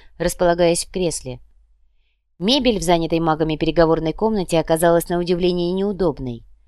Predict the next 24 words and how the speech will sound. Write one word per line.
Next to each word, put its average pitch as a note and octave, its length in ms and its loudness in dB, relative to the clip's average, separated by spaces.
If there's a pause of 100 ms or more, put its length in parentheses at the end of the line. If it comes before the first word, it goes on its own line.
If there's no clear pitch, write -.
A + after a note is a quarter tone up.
(160)
словно G#3 320 2
специально G#3 520 0
сконструированной F3 1000 -2
для F3 160 0
ускорения E3 540 0
совещаний. D3 720 -4 (1300)
«Потому C#3 300 0
что - 180 2
мы G3+ 280 2
сборище D#3 680 4
неудачников», — E3+ 960 -2 (400)
угрюмо D#3 380 -6
бросил D#3 360 -4
Гуга D#3 260 -2
де D3 100 0
Лаэрт. D#3 380 0 (800)
«Третий D3+ 280 0
день E3+ 240 0
не C#3 100 -2
в - 40 -4
состоянии D#3 640 4
поймать D3 440 2
вшивого D#3+ 460 2
чела». B2 540 -2